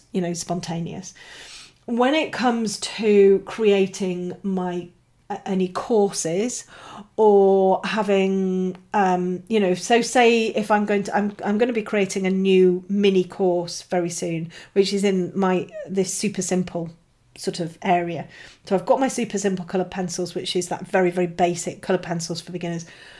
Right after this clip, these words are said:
My next one, I'm hoping, is going to be super simple, uh, marketing for, uh, artists just beginning to, you know, wanting to, to make a living or start making a living, or, you know. Um,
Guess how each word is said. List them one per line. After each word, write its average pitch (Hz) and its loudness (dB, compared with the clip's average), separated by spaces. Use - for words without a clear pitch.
My 202 2
next 208 0
one, 185 0
I'm 185 0
hoping, 185 0
is 175 -4
going 175 -4
to - -10
be 180 -4
super 180 -4
simple, 170 -4
uh, 180 -2
marketing 175 -4
for, 165 -4
uh, 165 -4
artists 170 0
just 180 -8
beginning 175 -2
to, 170 -4
you 196 2
know, 170 -4
wanting 196 -2
to, 170 -4
to 175 -2
make 202 2
a 196 4
living 180 4
or 175 0
start 165 0
making 185 -4
a 185 0
living, 175 -4
or, 180 -8
you 196 0
know. 175 -6
Um, 202 4